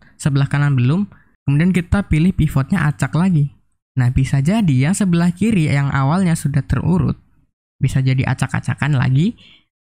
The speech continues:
dan yang sebelah kanan yang belum terurut bisa terurut. Jadi mubazir gitu, yang sudah terurut bisa jadi enggak lagi, yang belum terurut bisa jadi terurut gitu. Jadi itu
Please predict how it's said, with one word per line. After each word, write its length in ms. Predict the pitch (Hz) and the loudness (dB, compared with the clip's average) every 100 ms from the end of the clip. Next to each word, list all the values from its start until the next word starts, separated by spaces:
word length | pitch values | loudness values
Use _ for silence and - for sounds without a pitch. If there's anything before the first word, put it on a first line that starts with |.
| - | -4
dan 160 | 160 220 | 0 2
yang 160 | 226 | 0
sebelah 320 | 220 202 196 | 0 2 2
kanan 260 | 165 156 220 196 | 2 2 2 2
yang 320 | 165 151 151 _ _ _ | 2 0 -2 _ _ _
belum 320 | 170 214 214 | -2 0 0
terurut 320 | - 135 170 | 0 0 0
bisa 240 | 160 147 143 | 0 0 0
terurut. 340 | 156 185 143 - _ _ _ _ _ _ | 0 0 0 -4 _ _ _ _ _ _
Jadi 160 | 131 156 | -2 0
mubazir 420 | 196 165 185 202 185 | 2 2 2 2 2
gitu, 240 | 160 143 | 0 0
yang 100 | 135 | 0
sudah 540 | 143 139 131 131 - _ _ | 0 -2 -2 -2 -6 _ _
terurut 400 | - - 120 143 139 | -4 -2 0 -2 -2
bisa 240 | 139 143 | -2 0
jadi 160 | 135 127 | -2 0
enggak 320 | 131 127 - | 0 0 -2
lagi, 420 | 117 123 147 220 - _ _ _ - | -2 0 -2 -2 -8 _ _ _ -2
yang 240 | 147 147 | 0 2
belum 160 | 139 139 | 2 2
terurut 380 | - 135 156 180 | 0 0 0 0
bisa 220 | 143 143 | -2 0
jadi 400 | 135 131 139 202 - _ _ _ | 0 0 0 -2 -4 _ _ _
terurut 400 | - 123 180 170 - | -4 0 2 0 -2
gitu. 240 | 135 - 143 _ _ _ _ _ | -4 -4 -8 _ _ _ _ _
Jadi 300 | 135 143 175 | -2 0 0
itu 340 | 160 185 185 | 0 0 0